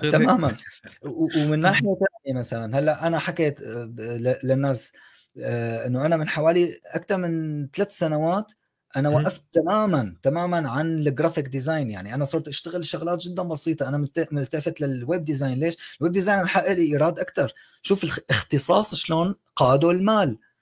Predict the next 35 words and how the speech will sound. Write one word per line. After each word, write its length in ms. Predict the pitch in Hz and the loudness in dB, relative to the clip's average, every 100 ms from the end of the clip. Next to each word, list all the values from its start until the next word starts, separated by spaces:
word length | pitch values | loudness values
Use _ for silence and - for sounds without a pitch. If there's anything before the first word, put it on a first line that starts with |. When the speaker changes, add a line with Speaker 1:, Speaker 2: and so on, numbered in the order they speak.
| _ _ _ _ _ | _ _ _ _ _
Speaker 1:
صح، 120 | - | -8
Speaker 2:
ال-، 100 | 110 - | -8 -6
ال-، 80 | 117 | -8
Speaker 1:
صح، 200 | 131 - - | -6 -8 -10
صح. 240 | 131 123 147 | -10 -6 2
Speaker 2:
أنا 80 | |
لما 260 | 151 139 131 | 4 4 2
لقيت 280 | 135 160 160 | 4 6 4
إنه 180 | 139 127 | 0 0
الجرا-، 400 | 123 139 165 139 | 0 2 2 2
ال-، 160 | 127 127 | 0 -2
الويب 400 | 120 110 170 151 | -2 2 2 2
ديزاين 320 | 147 135 120 | -2 0 -2
عم 80 | 110 | -2
يحقق 300 | 101 123 185 | -4 -2 -2
لي 160 | 165 139 | -2 -2
مال، 240 | 123 131 147 | 0 -2 -2
إذا 140 | 143 | 0
هذا 300 | 131 165 175 | 0 0 0
الجرافيك، 540 | 156 127 143 151 180 127 | 0 0 -2 -2 -2 -2
أنا 160 | 139 | -2
عم 140 | 131 139 | 2 2
ياخد، 240 | 143 131 | 2 -2
عفوا، 260 | 104 - 170 175 - - - | -6 -4 -6 -6 -14 -8 -2
الجرافيك 400 | 113 151 170 165 | 4 6 6 4
عم 120 | 139 | 4
ياخد 320 | 147 - 143 | 4 4 2
من، 100 | 131 | 0
<laughs> 460 | 131 - - - - | -2 -4 -8 -14 -4
عم 120 | 113 | 2
ياخد 240 | 139 165 139 | 4 4 4
Speaker 1:
ما 60 | |
Speaker 2:
من 60 | 135 | 4
Speaker 1:
بيقصر. 280 | 131 160 - | 6 4 4
Speaker 2:
وقتي. 160 | 101 | -8